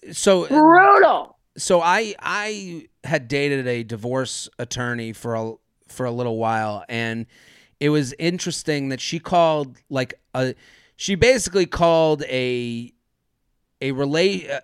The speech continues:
Speaker 1: a marriage with no kids she referred to as a fancy breakup. And
Speaker 2: Ah,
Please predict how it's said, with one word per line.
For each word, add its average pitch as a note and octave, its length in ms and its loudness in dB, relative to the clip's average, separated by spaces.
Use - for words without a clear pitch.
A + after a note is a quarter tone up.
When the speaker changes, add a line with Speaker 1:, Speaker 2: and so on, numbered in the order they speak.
Speaker 1:
a C#3+ 100 0
marriage G3+ 520 4
with E3 140 -2
no E3 180 6
kids C#3 680 0
she D3 240 -2
referred C#3 460 -2
to C#3 100 0
as A#2+ 100 -2
a A#2+ 80 -6
fancy C#3 540 -2
breakup. G#2 560 -6
And C#3+ 500 4
Speaker 2:
Ah, C3+ 400 0